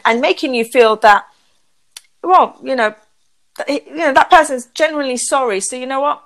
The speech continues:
Let me give them a second chance. And then it starts again where you feel that you're either walking on eggshells or you're gonna do something wrong. You can sense that that person is gonna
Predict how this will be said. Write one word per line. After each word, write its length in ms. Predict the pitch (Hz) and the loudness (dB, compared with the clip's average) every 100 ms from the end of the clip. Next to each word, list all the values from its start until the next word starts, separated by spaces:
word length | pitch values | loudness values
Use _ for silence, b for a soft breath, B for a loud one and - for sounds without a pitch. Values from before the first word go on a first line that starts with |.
| - | -14
Let 160 | 285 285 | -12 -6
me 60 | |
give 180 | 285 240 | -4 -4
them 140 | 202 196 | -4 -8
a 40 | |
second 380 | - 190 202 190 | -10 -10 -12 -8
chance. 480 | - 185 175 - 208 - B B B B B | -2 -2 -2 -8 -12 -14 B B B B B
And 300 | - 247 247 - | 0 0 0 2
then 420 | 269 262 247 247 | 6 6 6 0
it 120 | 247 | -6
starts 480 | - - 247 - - | -6 0 0 0 -4
again 520 | 226 - 247 233 233 | -8 -4 -2 -2 -4
where 120 | 240 208 | -6 -8
you 160 | 214 | -10
feel 260 | - 262 208 | -6 -2 0
that 180 | 180 175 | 0 -2
you're 160 | 202 | 0
either 300 | 185 185 180 | 2 0 -2
walking 420 | 175 196 202 190 | -6 -6 -6 -8
on 200 | 185 180 - - | -8 -10 -10 0
eggshells 760 | 220 220 - 277 233 226 214 | 0 0 -4 0 4 4 2
or 60 | 190 | -6
you're 180 | 180 180 | -8 -4
gonna 220 | 196 180 | -4 -6
do 240 | - 233 | -8 -6
something 640 | 233 240 220 - 208 202 202 | -6 -6 -8 -10 -10 -6 2
wrong. 260 | 208 214 | 4 4
You 80 | 220 | -2
can 220 | 214 175 - | -4 -8 -4
sense 640 | - - 262 247 226 - | -4 2 2 2 0 -2
that 220 | 233 208 | 0 0
that 260 | 220 185 - | 0 -2 -2
person 480 | 254 214 214 214 208 | -2 -2 -2 -8 -8
is 140 | 196 | -8
gonna 320 | - 208 208 | -6 -2 -2